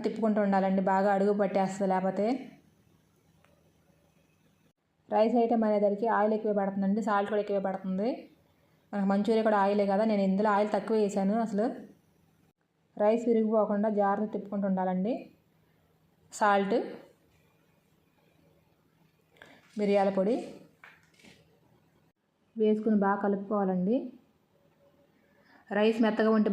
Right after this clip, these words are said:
బాగా అంటుకుపోద్దండి, అడిగినా పొలుగ్గా ఉండాలి ఫ్రైడ్ రైస్కి. అన్నం గంజి వార్ చేసుకుని దమ్ ఇచ్చుకోవాలండి, అప్పుడు పొడి పొడిగా బాగా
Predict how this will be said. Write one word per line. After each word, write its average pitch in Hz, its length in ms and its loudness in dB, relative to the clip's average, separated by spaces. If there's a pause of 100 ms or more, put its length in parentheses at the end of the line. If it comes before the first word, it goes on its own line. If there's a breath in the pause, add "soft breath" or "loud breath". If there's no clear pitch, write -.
బాగా 202 180 4
అంటుకుపోద్దండి, 196 560 2
అడిగినా 196 280 0
పొలుగ్గా 202 360 2
ఉండాలి 190 360 0
ఫ్రైడ్ 196 240 0
రైస్కి. 190 340 -2 (3500)
అన్నం 220 300 4
గంజి 220 260 6
వార్ 214 220 2
చేసుకుని 220 380 2 (120)
దమ్ 208 200 4
ఇచ్చుకోవాలండి, 196 480 -2
అప్పుడు 208 180 -6
పొడి 220 160 2
పొడిగా 214 180 2 (100)
బాగా 196 140 0